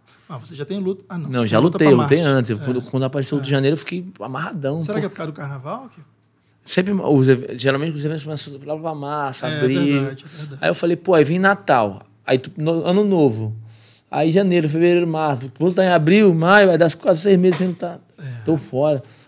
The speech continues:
Speaker 2: Aí
Speaker 1: É.
Speaker 2: pintou a luta de janeiro, eu falei, "Cara, vou pegar." Mas se não tem, aí o que você faz? Foi seis meses sem lutar?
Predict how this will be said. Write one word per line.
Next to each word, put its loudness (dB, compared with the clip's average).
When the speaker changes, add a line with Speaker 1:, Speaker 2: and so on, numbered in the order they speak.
Speaker 2:
Aí 0
Speaker 1:
É. 0
Speaker 2:
pintou 2
a 4
luta 2
de -8
janeiro, -2
eu -6
falei, -4
"Cara, -6
vou -6
pegar." -6
Mas -4
se -6
não -4
tem, -4
aí 0
o -6
que -6
você -6
faz? -4
Foi -12
seis -4
meses -4
sem -8
lutar? -8